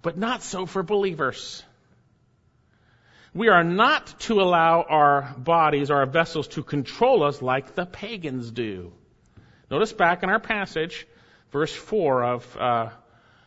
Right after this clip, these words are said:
First Thessalonians four. "That each of you know how to possess his own vessel in sanctification and honor, not in lustful passion, like the Gentiles who do not know God."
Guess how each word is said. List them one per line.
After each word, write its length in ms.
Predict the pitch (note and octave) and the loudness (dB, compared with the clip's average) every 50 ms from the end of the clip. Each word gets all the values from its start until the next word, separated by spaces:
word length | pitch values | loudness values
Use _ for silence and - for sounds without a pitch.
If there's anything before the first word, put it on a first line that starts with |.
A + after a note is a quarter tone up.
| _ _ | _ _
First 240 | - B2 - - | -6 -6 -6 -6
Thessalonians 460 | - B2 - - C3+ B2 B2 B2 A#2+ - | -6 -8 -6 -6 -6 -6 -6 -6 -8 -10
four. 460 | - - - B2+ A2+ - - - - - - _ _ _ _ _ _ _ _ _ _ _ _ _ _ _ _ _ _ _ _ _ _ _ _ _ _ _ _ _ _ - _ - | -14 -12 -10 -8 -8 -8 -8 -10 -12 -14 -18 _ _ _ _ _ _ _ _ _ _ _ _ _ _ _ _ _ _ _ _ _ _ _ _ _ _ _ _ _ _ -18 _ -2
"That 160 | E3 E3+ F#3 | 0 2 2
each 240 | A#3+ C4 B3 - C#4+ | 2 0 -2 -4 -4
of 80 | A#3+ | -4
you 160 | A3+ A3 G#3+ | -2 -2 -2
know 160 | F#3 F3 F3 F3 | 0 0 0 2
how 80 | F3+ F3+ | 2 2
to 60 | F3 | 2
possess 420 | F3 F3 E3 C#3+ E3+ F3+ G3 - | 0 -2 0 2 2 0 0 0
his 140 | - G#3+ - | -2 -2 0
own 160 | A3 A#3 A#3 | 0 0 0
vessel 340 | F3 F3+ E3 E3 - F#3+ E3 | 0 0 0 0 0 -2 -4
in 60 | C#3+ | -4
sanctification 800 | C3+ - E3+ E3 - G3 F3 G3 F3+ - F#3 E3 D#3 - G3 G3+ | -4 -4 -6 -4 -4 -4 -6 -6 -4 -4 -4 -4 -4 -4 -4 -4
and 100 | G3+ F#3 | -2 -2
honor, 340 | D3+ C#3 C3 C3 C#3+ D3 - - - - | 0 0 0 0 -2 -2 -4 -10 -12 -8
not 540 | C#3+ C#3+ D3+ D#3+ G3 A#3+ B3+ - - - - | -4 -2 0 2 2 2 0 0 -4 -6 -4
in 180 | G3 F3+ E3+ | -2 -2 -2
lustful 540 | D#3+ D3+ D3 D3 D3 C#3 - - - F3+ E3+ | -2 0 0 0 0 -2 -4 -8 -10 -10 -10
passion, 640 | G#3 - - E3 B2 A#2+ A#2+ - - C#3+ C#3+ G3 - _ _ _ _ _ _ _ _ _ _ _ _ _ _ _ _ _ _ _ | -8 -4 -2 -2 -2 -2 -4 -8 -8 -10 -8 -10 -10 _ _ _ _ _ _ _ _ _ _ _ _ _ _ _ _ _ _ _
like 220 | - B2 C3 B2+ B2+ | -2 -2 -2 0 0
the 80 | D3 | -2
Gentiles 920 | C3+ A2 C#3+ E3 F3+ F3 F3 - B2+ A2+ G#2+ G#2+ G#2+ G#2+ - - - - - _ _ _ _ | -4 -2 0 -2 -2 -2 -4 -4 -2 -2 -2 -2 -4 -6 -8 -12 -18 -20 -20 _ _ _ _
who 140 | - A#2 G#2 | -12 -12 -10
do 180 | G#2 A2+ A2+ | -8 -6 -6
not 420 | G#2 G#2 F#2+ F#2+ G2+ - - _ G2 | -4 -4 -4 -6 -6 -10 -12 _ -14
know 440 | F#2+ F2+ F2 F2 F2 F2 F2+ F2+ - _ _ _ _ _ | -12 -12 -10 -10 -12 -12 -14 -16 -18 _ _ _ _ _
God." 380 | - - - - - - - | -20 -20 -20 -20 -20 -20 -20